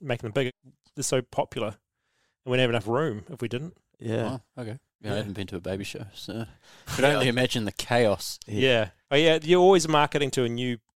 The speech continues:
Speaker 1: crowd every year, right?
Speaker 2: That's what I was gonna say. What's that like, knowing
Speaker 1: Ah.
Speaker 2: that just about every year you're like,
Speaker 1: Gotta
Speaker 2: "Righto,
Speaker 1: start
Speaker 2: we
Speaker 1: all
Speaker 2: gotta,"
Speaker 1: over again.
Speaker 2: Yeah.
Speaker 1: Yeah. I mean, that's where the word of m-, mouth comes in, right? So,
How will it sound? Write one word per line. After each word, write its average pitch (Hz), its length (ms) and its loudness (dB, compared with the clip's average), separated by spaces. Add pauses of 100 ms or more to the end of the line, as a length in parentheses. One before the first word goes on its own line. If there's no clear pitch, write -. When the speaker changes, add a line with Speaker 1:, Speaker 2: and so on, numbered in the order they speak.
(160)
Speaker 1:
crowd 131 280 2
every 113 280 -2
year, 117 260 -2
right? 117 200 -2
Speaker 2:
That's 123 140 0
what 143 40 4
I - 20 2
was 120 100 0
gonna 113 140 4
say. 127 260 4
What's 123 220 2
that 143 180 4
like, 117 280 4
knowing 110 340 4
Speaker 1:
Ah. 110 60 -4
Speaker 2:
that 104 240 2
just - 220 -2
about 101 220 4
every 104 260 0
year 107 160 4
you're 101 140 2
like, 101 120 2
Speaker 1:
Gotta 131 200 6
Speaker 2:
"Righto, 151 140 8
Speaker 1:
start 160 260 6
Speaker 2:
we 139 60 6
Speaker 1:
all 127 60 4
Speaker 2:
gotta," 123 120 2
Speaker 1:
over 110 100 -4
again. 113 280 0
Speaker 2:
Yeah. 143 320 6
Speaker 1:
Yeah. 139 460 6
I 175 40 0
mean, 175 160 6
that's 175 180 2
where 151 100 4
the 127 60 2
word 120 180 4
of 110 120 -4
m-, 117 160 -4
mouth 127 260 -4
comes 117 220 -8
in, 104 200 -10
right? 127 320 -6
So, - 160 -12